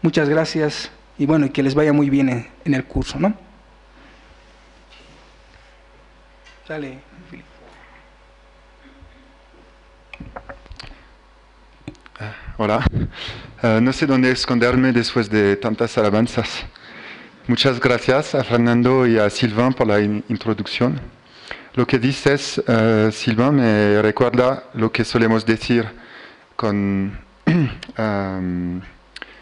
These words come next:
Speaker 2: con mi colega en Francia. Eh, en francés es,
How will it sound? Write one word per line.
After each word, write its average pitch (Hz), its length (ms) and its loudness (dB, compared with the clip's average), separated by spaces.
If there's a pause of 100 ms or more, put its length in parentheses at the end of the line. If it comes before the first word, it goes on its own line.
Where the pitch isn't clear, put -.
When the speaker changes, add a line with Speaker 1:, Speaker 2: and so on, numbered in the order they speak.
(140)
Speaker 2:
con 107 180 -2
mi 104 140 2
colega 110 560 2
en 92 440 -2
Francia. 127 520 -2 (760)
Eh, 107 480 0
en 110 80 2
francés - 800 -2
es, - 340 -4